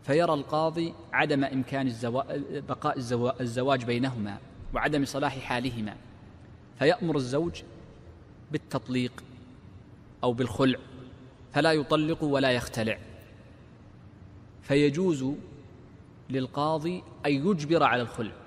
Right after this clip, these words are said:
بمعنى أن يقول: "هذا المال خذه، فإن لم تطلق برضا منك طلقت عنك"،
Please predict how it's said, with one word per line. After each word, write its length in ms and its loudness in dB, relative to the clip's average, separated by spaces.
بمعنى 340 0
أن 60 0
يقول: 380 -2
"هذا 400 -2
المال 380 0
خذه، 640 0
فإن 180 0
لم 160 2
تطلق 600 0
برضا 340 2
منك 280 2
طلقت 500 0
عنك"، 340 -4